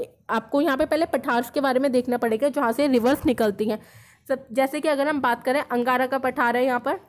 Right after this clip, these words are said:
ठीक है, वो आपको दिख जाएगा लेना और ओब रिवर के आसपास, यहाँ पे ये वाला जो रीजन में आपको अंगारा का पठार दिखेगा। फिर आपको यहाँ पे तुंगस्सा,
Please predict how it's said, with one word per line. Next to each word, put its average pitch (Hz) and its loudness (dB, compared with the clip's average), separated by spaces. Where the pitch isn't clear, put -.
ठीक 277 -8
है, 302 -6
वो 233 0
आपको 262 0
दिख 240 -4
जाएगा 240 0
लेना 254 0
और 254 0
ओब 240 0
रिवर 240 -2
के 269 -2
आसपास, 233 -2
यहाँ 240 0
पे 254 0
ये 220 -2
वाला 185 -4
जो 214 -6
रीजन 208 -4
में 285 -4
आपको - -4
अंगारा 247 2
का 277 -2
पठार 254 -2
दिखेगा। 254 0
फिर 294 0
आपको 285 -2
यहाँ 294 0
पे 311 0
तुंगस्सा, 269 0